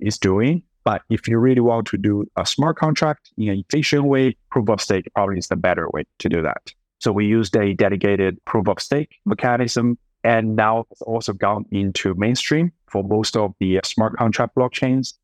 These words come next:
And for us, this is also a paradigm shift to incentivize token holders or to give token holders more roles that they can play, right? Because unlike proof of work world,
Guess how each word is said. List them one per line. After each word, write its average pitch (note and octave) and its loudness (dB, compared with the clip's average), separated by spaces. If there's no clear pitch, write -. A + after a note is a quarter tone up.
And A#2+ -2
for - -2
us, C3+ -2
this C3+ 0
is A2 -4
also B2 0
a G#2 0
paradigm A#2 0
shift - -4
to A#2 0
incentivize A2+ 0
token C3 -2
holders F2+ -2
or A2+ 2
to B2 -2
give E3 0
token A#2+ 0
holders F#2 -2
more C#3 2
roles A2 0
that F#2 0
they F2+ -2
can E2+ -6
play, - -4
right? F2+ 0
Because G2 -4
unlike C#3+ 2
proof A#2 -2
of G2+ 0
work G#2+ -2
world, A#2+ 2